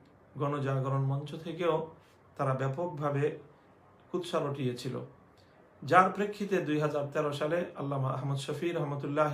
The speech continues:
আলাইহির নেতৃত্বে হেফাজতে ইসলামকে মাঠে নামতে হয়েছিল এবং হেফাজতে ইসলামের অভূতপূর্ব সেই গণজাগরণ হয়েছিল।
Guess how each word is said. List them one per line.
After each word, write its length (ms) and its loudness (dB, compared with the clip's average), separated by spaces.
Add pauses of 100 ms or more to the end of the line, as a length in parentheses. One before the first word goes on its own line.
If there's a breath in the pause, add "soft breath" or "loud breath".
(120)
আলাইহির 400 -2
নেতৃত্বে 480 -4 (560)
হেফাজতে 520 0 (240)
ইসলামকে 480 -6
মাঠে 240 -2
নামতে 300 -6
হয়েছিল 320 -4 (680 loud breath)
এবং 260 2
হেফাজতে 440 -2 (100)
ইসলামের 420 0 (500)
অভূতপূর্ব 560 0 (120)
সেই 220 -4
গণজাগরণ 680 0
হয়েছিল। 340 -6